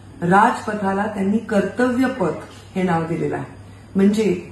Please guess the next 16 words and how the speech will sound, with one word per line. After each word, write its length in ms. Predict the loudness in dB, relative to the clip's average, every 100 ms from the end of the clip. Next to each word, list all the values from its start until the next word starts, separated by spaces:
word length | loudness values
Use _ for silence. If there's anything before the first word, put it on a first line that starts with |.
| -6
त्यांच्या 300 | -2 2 2
जीवनामध्ये 560 | 2 2 2 2 -2 0
कर्तव्याला 800 | 0 0 0 2 2 0 -2 -6 -12 -2
आणि 200 | 0 0
सेवेला 540 | 0 0 2 0 -2 -6 -4
खूप 300 | -2 0 2
मोठं 380 | 2 4 2
स्थान 320 | 0 0 -2 -2
आहे. 100 | -6 -12 -18 -20 -14 -2
म्हणून 300 | 0 0 0
त्यांचा 360 | 0 2 4
वाढदिवस 500 | 4 4 2 0 0 -4 -8 -18 -2
आपण 320 | 0 2 2 2
कर्तव्य 640 | 2 0 0 0 0 0
करत 340 | 0 0 0 -2 -10 -18 -8
करावा, 440 | 0 4 4 4